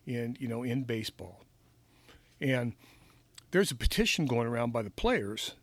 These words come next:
that they do not <laughs> want to play with a black guy. Think about that. I mean, that's just so ridiculous. Anyway, they, they started a petition, say, "If you, you, you play Jackie Robinson, I want to be traded."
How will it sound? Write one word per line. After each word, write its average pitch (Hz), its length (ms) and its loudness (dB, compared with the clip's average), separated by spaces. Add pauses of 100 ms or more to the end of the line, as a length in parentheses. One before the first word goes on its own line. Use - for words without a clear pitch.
(160)
that 135 360 2
they 220 520 2 (200)
do 143 120 4
not 170 280 2
<laughs> - 0 -
want 156 220 4
to 143 40 2
play 151 360 2
with 127 140 -2
a 117 40 -12
black 135 240 2
guy. - 340 -8
Think 160 200 -2
about 113 260 -2
that. - 220 -8
I 120 40 -2
mean, 127 160 2
that's 131 340 -4 (760)
just - 500 -6
so - 160 -2
ridiculous. 104 600 -8
Anyway, 110 380 2 (760)
they, 170 260 4
they 156 160 4
started 185 300 4
a - 20 -8
petition, 147 420 4
say, 147 220 4
"If 120 140 0
you, 165 220 0
you, 147 280 -4
you 151 140 -6
play 156 240 4
Jackie 139 400 2
Robinson, 143 420 0
I 123 60 -2
want 127 180 0
to 113 40 -2
be 110 100 -6
traded." 117 360 -4